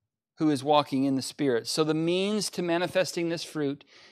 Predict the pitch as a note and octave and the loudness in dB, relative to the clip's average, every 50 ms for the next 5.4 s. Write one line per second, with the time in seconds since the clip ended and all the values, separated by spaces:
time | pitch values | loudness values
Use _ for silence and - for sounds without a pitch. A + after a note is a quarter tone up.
0 | - - C#3+ D#3 D#3+ D3+ D3 C#3+ C#3 C#3 C#3 C3+ C3+ B2+ B2+ - - E3 D3+ E3 | -8 -4 0 2 2 4 4 4 4 4 4 2 0 -2 -6 -8 -2 0 2 2
1 | E3+ E3+ D#3 C#3+ - - - - - - - - - C#3 C3 G#2+ C#3 C#3 C#3 C3+ | 2 2 0 -4 -8 -12 -14 -20 -20 -20 -20 -16 -6 -6 -4 -4 -2 -2 -2 -2
2 | C3+ C3 - - - - C#3 - - - - - - - - - - _ - - | -2 -4 -6 -10 -8 -8 -8 -6 -8 -10 -10 -12 -14 -16 -16 -20 -20 _ 0 4
3 | A3 A#3+ B3 A#3+ G3+ F3 G3+ F#3+ F3 F3+ F3+ F3+ E3 D#3 E3+ D#3+ - - D#3+ D3 | 6 8 8 6 6 4 2 2 4 4 2 2 2 0 -4 -4 -4 -4 -2 0
4 | D#3 E3+ D#3+ - - C#3 B2+ C#3+ D#3 C#3 - - D3+ C#3 C3 C3 C3 C3+ C#3 C#3 | 2 0 0 0 -4 -6 -6 -6 -6 -6 -4 -4 -2 0 0 0 2 4 4 4
5 | C3+ C3 B2+ A#2+ A2+ - C3+ B2+ | 4 2 0 -2 -2 -2 -2 -2